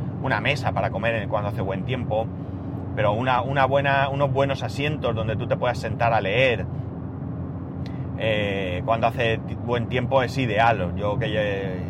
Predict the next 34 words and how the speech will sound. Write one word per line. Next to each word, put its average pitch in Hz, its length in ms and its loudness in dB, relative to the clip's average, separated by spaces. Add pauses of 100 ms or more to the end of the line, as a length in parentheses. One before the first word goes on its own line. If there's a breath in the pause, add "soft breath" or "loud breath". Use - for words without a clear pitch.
(120)
que 107 80 -4
lo 104 80 -2
he 107 60 -2
tenido 117 420 0
da 104 140 2
gusto, 107 360 -2
¿no? 110 140 -2
En 135 120 -4
verano 107 460 0
te 107 80 -2
pones 101 280 -4
allí, 107 220 -2
bajas 104 280 -2
el 104 140 -4
toldo 110 260 2
para 98 120 0
que 104 60 -6
no 104 120 -4
te 107 80 -2
torre 104 260 0
el 98 60 -4
sol, 135 340 0 (300 loud breath)
pero 101 160 2
entra 101 300 0
luz 170 360 2 (460 loud breath)
y 104 60 -4
estás 110 280 -2
allí 135 540 -2 (420)
más 120 260 0
a 110 60 2
gusto 165 480 6
que 135 80 -2
un 120 100 0
arbusto, 113 460 0